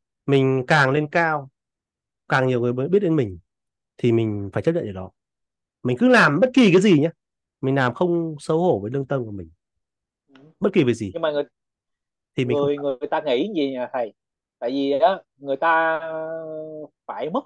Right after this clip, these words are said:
Speaker 2: rất là nhiều thời gian công sức thì người ta mới lên được level đó và
Speaker 1: Vâng.
Speaker 2: người ta đạt được những cái thứ như vậy.
Speaker 1: Vâng.
Speaker 2: Cho nên, ờ, những cái đó người ta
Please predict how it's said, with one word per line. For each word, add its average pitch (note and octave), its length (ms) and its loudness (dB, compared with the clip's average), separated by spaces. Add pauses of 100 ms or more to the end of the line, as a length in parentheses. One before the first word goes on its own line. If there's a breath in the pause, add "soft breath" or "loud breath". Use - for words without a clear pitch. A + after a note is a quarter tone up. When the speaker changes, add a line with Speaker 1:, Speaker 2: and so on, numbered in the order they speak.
(120)
Speaker 2:
rất F#3 240 -6
là D3+ 80 2
nhiều C3+ 360 -6
thời C3 120 -4
gian D3+ 240 -2
công D#3 140 -10
sức - 160 -6 (200)
thì B2 80 -12
người B2 160 -10
ta D3 180 -4
mới E3+ 140 -4
lên D3+ 200 -2
được A2+ 280 -8
level C#3 280 -2
đó E3+ 340 -4 (300)
và D3+ 120 -2
Speaker 1:
Vâng. A2+ 100 0
Speaker 2:
người B2 80 -4
ta D#3 200 0
đạt A#2+ 240 -2
được A#2 220 -10
những B2 140 -16
cái F#3+ 160 -10
thứ G#3 120 -2
như A3+ 280 -6
vậy. A#2+ 320 -8 (340)
Speaker 1:
Vâng. A2 260 -4
Speaker 2:
Cho E3 60 -10
nên, D#3+ 460 -2
ờ, D#3 200 0 (720)
những C3+ 180 -14
cái G3+ 100 0
đó G3 280 2
người E3+ 80 -2
ta D3+ 200 0